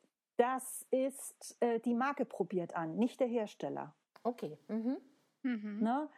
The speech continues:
Speaker 1: Also wenn ich sag, also jetzt zum Beispiel
Speaker 2: Aber die, die
Speaker 1: Asien.
Speaker 2: jetzt, äh, du hattest vorhin erwähnt, es gibt auch rein chinesisch, also wo dann
Speaker 1: Ja,
Speaker 2: irgendwer
Speaker 1: die stellen
Speaker 2: das
Speaker 1: dann
Speaker 2: einkauft.
Speaker 1: die, ja, die stellen dann
Speaker 3: Mhm.
Speaker 1: die Prototypen her. Der Chinese
Speaker 2: Mhm.
Speaker 1: macht dann den Schnitt, der macht dann, der stellt dann die Prototypen her, aber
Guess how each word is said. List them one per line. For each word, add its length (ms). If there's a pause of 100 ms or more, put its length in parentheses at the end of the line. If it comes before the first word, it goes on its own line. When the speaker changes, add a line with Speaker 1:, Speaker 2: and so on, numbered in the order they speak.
(160)
Speaker 1:
Also 420 (180)
wenn 400
ich 100
sag, 300 (120)
also 220
jetzt 340
zum 140
Beispiel 240
Speaker 2:
Aber 100
die, 60
die 60
Speaker 1:
Asien. 560
Speaker 2:
jetzt, 160
äh, 120
du 120
hattest 240
vorhin 180
erwähnt, 320
es 120
gibt 200
auch 160
rein 440
chinesisch, 500 (160)
also 240
wo 120
dann 340 (680)
Speaker 1:
Ja, 380
Speaker 2:
irgendwer 240
Speaker 1:
die 60
stellen 300
Speaker 2:
das 80
Speaker 1:
dann 100
Speaker 2:
einkauft. 400
Speaker 1:
die, 140 (300)
ja, 320
die 160
stellen 320
dann 80
Speaker 3:
Mhm. 40
Speaker 1:
die 80
Prototypen 680
her. 180
Der 140
Chinese 480
Speaker 2:
Mhm. 60
Speaker 1:
macht 240
dann 160
den 180
Schnitt, 420
der 120
macht 280
dann, 200
der 120
stellt 320
dann 120
die 100
Prototypen 640
her, 200
aber 200